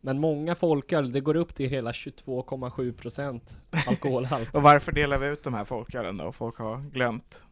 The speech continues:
Speaker 1: Ja, nej, det är ju för att vi tappert skriker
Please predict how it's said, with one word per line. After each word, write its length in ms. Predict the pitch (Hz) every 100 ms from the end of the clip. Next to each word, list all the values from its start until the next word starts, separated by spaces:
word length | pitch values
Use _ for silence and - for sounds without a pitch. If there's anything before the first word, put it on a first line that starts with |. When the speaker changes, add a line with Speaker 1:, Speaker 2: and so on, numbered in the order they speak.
| -
Speaker 1:
Ja, 280 | 135 127 120
nej, 140 | 123 123
det 100 | 135
är 100 | 139
ju 540 | 135 131 120 117 113
för 240 | - 127
att 160 | 117 -
vi 480 | 123 123 117 117 113 -
tappert 440 | - 156 - 131 -
skriker 800 | - 151 160 151 - 120 107